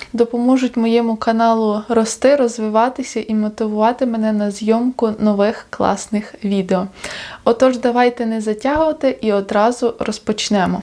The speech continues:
Традиційно перед тим, як говорити про книги на новий сезон, я, звісно ж, не можу оминути,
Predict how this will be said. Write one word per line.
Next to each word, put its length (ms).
Традиційно 680
перед 380
тим, 320
як 240
говорити 580
про 300
книги 380
на 120
новий 300
сезон, 480
я, 220
звісно 520
ж, 180
не 160
можу 400
оминути, 800